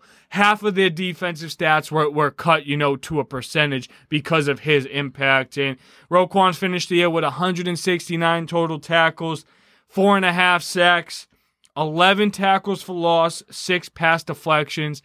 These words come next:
and three interceptions out of the linebacker position is one of the most for that position specifically. So Roquan Smith absolutely made, you know, a tremendous impact on that defense, and watch out for the Ravens defense for years to come. I know their offense has slacked a little bit, and you would think that that's their forte,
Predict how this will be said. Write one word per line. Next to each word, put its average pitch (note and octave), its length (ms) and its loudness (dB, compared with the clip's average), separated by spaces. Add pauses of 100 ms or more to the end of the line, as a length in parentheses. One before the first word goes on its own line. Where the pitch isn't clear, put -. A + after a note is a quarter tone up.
(140)
and F#3+ 140 0
three A#3+ 220 -2
interceptions A#3 680 0
out A3+ 140 4
of F#3+ 60 2
the E3 60 2
linebacker F#3 580 2
position F#3+ 480 0 (240)
is E3 220 -2
one E3+ 260 2
of A3 80 0
the G3+ 80 2
most E3 440 0
for E3 80 -6
that D3 320 0
position C#3+ 500 -4
specifically. C3 680 -10
So C3+ 300 0 (300)
Roquan G3 500 4
Smith F3+ 440 0
absolutely F3 580 0
made, D#3+ 360 0
you D3+ 60 -4
know, D3+ 140 0
a D3 40 0
tremendous D#3 480 -4
impact D3+ 560 -2
on D#3 160 -4
that C#3+ 180 -2
defense, D#3+ 520 -6
and C#3+ 180 -6 (420)
watch A#3+ 300 -2
out F#4 160 0
for D#4 100 -6
the A3 100 2
Ravens F3+ 460 4
defense F3+ 460 0
for D#3+ 100 -6
years D#3 280 2
to C#3+ 120 -4
come. F3 260 2
I C3 60 0
know D#3 160 0
their G3+ 220 4
offense G3 380 2
has D#3+ 180 -4
slacked D#3+ 340 0
a F#3 80 -6
little F#3 200 0
bit, F#3 200 -2
and D#3 140 -4
you C#3 100 -2
would C#3 160 -2
think E3+ 180 -6
that D3+ 140 -8
that's D#3 240 0
their D#3+ 180 -2
forte, D#3 600 -2